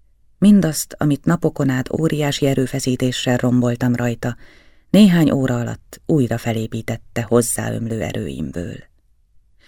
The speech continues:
Ha kezdődő hanyatlásán bizakodni kezdtem, attól éledt fel. Ha elevenségén elcsüggettem, attól lett még erősebbé. Sziszifuszi munka volt.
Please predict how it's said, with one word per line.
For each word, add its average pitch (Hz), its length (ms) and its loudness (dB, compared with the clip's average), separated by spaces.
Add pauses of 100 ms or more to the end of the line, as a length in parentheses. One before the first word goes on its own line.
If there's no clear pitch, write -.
(280)
Ha 151 140 2
kezdődő 170 520 2
hanyatlásán 139 760 2
bizakodni 143 540 -2
kezdtem, 123 520 -6 (440)
attól 139 420 0
éledt 117 340 -6
fel. 127 380 -10 (520)
Ha 147 100 2
elevenségén 151 800 2
elcsüggettem, 147 920 -4 (480)
attól 117 440 -4
lett 101 260 -10
még 104 260 0
erősebbé. - 800 -8 (760)
Sziszifuszi - 680 -2
munka 120 340 -8
volt. 127 460 -12